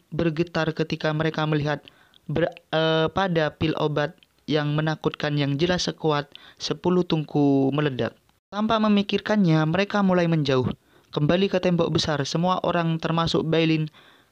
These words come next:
tersentak dalam kesadaran bahwa pil baru ini jelas sama efektifnya dengan sepuluh atau lebih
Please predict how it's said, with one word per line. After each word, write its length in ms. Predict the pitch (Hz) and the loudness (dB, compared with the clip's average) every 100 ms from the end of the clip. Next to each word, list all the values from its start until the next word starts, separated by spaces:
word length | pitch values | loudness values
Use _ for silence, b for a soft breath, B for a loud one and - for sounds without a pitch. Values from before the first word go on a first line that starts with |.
| - | -6
tersentak 560 | 156 - 180 175 165 147 | -4 0 -2 0 -4 -2
dalam 320 | 147 147 143 | 0 0 -2
kesadaran 960 | 147 143 139 139 156 156 165 160 151 | 0 2 2 0 -2 0 0 0 0
bahwa 240 | 147 143 - | 0 0 0
pil 240 | 180 185 | 0 0
baru 240 | 165 160 - | 2 0 0
ini 400 | 156 151 147 135 | 0 0 -2 -2
jelas 400 | 170 180 160 160 | 0 0 0 -2
sama 240 | 151 151 | -2 -2
efektifnya 800 | 156 - 143 - 147 147 131 113 b b b b b 135 | -4 -4 -6 -4 -4 0 -2 -2 b b b b b -4
dengan 320 | 147 147 143 | 0 0 0
sepuluh 480 | - - 190 190 180 | -2 0 2 2 0
atau 240 | 160 156 147 | -2 0 0
lebih 480 | 165 196 180 156 | 0 0 -2 -4